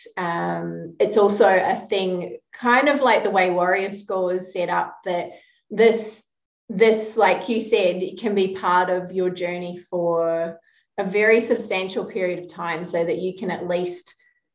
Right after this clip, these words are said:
see some significant changes in your business over a year to two years. And, um, definitely the people that we've worked with, like yourself, Amy, that have been with us for a while,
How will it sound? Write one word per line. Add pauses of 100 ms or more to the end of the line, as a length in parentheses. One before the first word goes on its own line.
see
some
significant
changes
in
your
business
over (500)
a
year
to
two
years.
And, (160)
um, (400)
definitely
the
people
that
we've
worked
with,
like
yourself, (120)
Amy,
that
have
been
with
us
for
a
while,